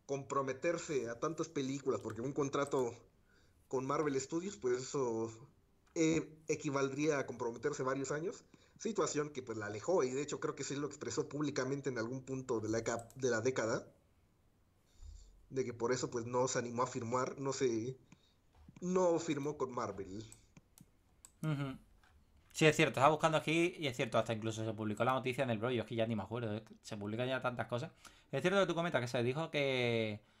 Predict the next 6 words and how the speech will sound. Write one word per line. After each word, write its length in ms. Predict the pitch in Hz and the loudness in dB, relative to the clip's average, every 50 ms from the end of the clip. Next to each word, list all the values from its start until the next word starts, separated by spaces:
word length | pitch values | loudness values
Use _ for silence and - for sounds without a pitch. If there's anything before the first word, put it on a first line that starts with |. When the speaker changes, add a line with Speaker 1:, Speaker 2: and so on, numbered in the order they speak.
| _ _ _ _ _ _ _ _ _ _ _ _ _ _ | _ _ _ _ _ _ _ _ _ _ _ _ _ _
Speaker 2:
que 640 | - 135 131 127 120 117 113 107 107 104 101 101 98 - | -2 2 2 4 4 4 4 4 4 2 2 0 2 2
rechazó 800 | 127 123 120 123 - 113 - - 120 120 127 135 139 139 139 117 | 2 2 2 2 0 -2 0 0 2 2 4 4 4 4 4 4
Capitán 400 | - 135 123 127 120 127 131 131 | 4 4 4 4 4 4 4 4
Ama-, 240 | 127 120 123 135 - | 4 4 2 2 2
Capitán 320 | - 135 120 117 127 123 | 0 0 0 2 2 2
América 480 | 135 139 131 131 135 151 - 220 226 - | 2 2 2 2 0 -2 -4 -6 -10 -10